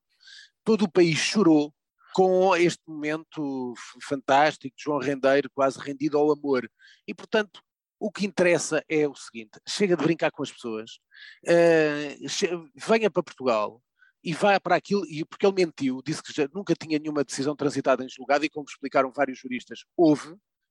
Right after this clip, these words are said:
e, portanto, neste momento o seu destino era a cadeira, era ali que ele devia estar. E continuo a achar ridículo se há jornais e televisões que conseguem falar com João Rendeiro, como é que há uma polícia que não o consegue prender?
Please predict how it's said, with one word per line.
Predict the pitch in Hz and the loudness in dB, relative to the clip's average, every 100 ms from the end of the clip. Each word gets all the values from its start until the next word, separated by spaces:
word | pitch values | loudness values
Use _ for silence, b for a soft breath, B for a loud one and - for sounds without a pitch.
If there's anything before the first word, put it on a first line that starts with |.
| - | -12
e, | |
portanto, | - - 165 | -8 -4 -2
neste | 160 156 - | 0 0 -2
momento | 160 | -4
o | 151 | -4
seu | 151 | -10
destino | - - 139 | -6 -2 0
era | 131 | 2
a | 123 | 0
cadeira, | 110 95 101 | -4 -10 -6
era | 120 131 | -2 -2
ali | 147 160 | -2 -4
que | 123 | -6
ele | 113 | -8
devia | 117 | -8
estar. | 107 - 87 _ | -8 -6 -6 _
E | 165 | -6
continuo | 185 190 185 165 135 | -4 -2 0 2 2
a | 147 | 0
achar | 156 170 156 | 0 2 0
ridículo | 170 147 - 117 - B B B - | 0 -2 -4 -8 -20 B B B -10
se | - 180 | -2 4
há | 160 | 4
jornais | 135 175 170 180 139 117 - - | 4 0 0 0 0 -2 -10 -14
e | |
televisões | 170 180 170 151 160 127 | -10 -4 0 0 0 -2
que | - 156 | -6 -4
conseguem | 175 160 160 143 | -2 2 2 0
falar | 139 147 147 - | -2 2 2 2
com | 139 127 120 | -2 -6 -6
João | - 160 | -2 0
Rendeiro, | 151 143 135 135 151 _ _ _ | 2 4 4 2 -2 _ _ _
como | 160 170 | -6 -2
é | |
que | 160 | 0
há | 175 | 0
uma | 170 | -2
polícia | - 156 156 - 165 151 _ _ _ | -4 -4 -6 -4 -4 -6 _ _ _
que | 175 | -6
não | 160 160 160 - | 0 0 0 -8
o | 160 | -16
consegue | - 160 - 151 | -10 -8 -4 -4
prender? | 160 143 123 110 | -4 -6 -6 -8